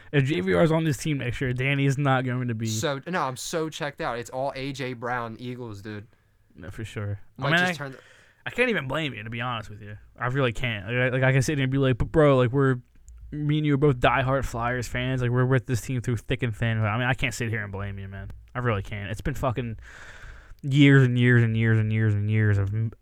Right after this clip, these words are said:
Speaker 1: just mediocre hockey. And I, I, we talked about it last night. How many fucking teams have overlapped us that we're currently watching in the playoffs? The Kings were a dynasty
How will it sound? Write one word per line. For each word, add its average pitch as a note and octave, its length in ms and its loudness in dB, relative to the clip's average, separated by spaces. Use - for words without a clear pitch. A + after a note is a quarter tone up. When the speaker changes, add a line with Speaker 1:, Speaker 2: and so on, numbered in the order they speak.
Speaker 1:
just G#2 160 -4
mediocre A2+ 600 2
hockey. G2 560 -2
And A#2+ 140 -6
I, G#2+ 300 2
I, E3 60 0
we A#3+ 200 -4
talked D4 200 4
about C#4 120 0
it A#3+ 60 -2
last A#3+ 240 -2
night. B3 100 0
How G#3+ 120 2
many D4 140 -2
fucking C#4 460 -2
teams C4 280 0
have E3 100 0
overlapped E3+ 560 4
us A2 120 -6
that B2+ 100 -4
we're C#3 100 -4
currently - 360 -4
watching C#3 400 -4
in C3+ 40 -10
the C3 60 -8
playoffs? A#2 340 -4
The F3+ 80 -6
Kings C4 380 0
were F#3+ 140 4
a E3+ 40 6
dynasty B3 720 0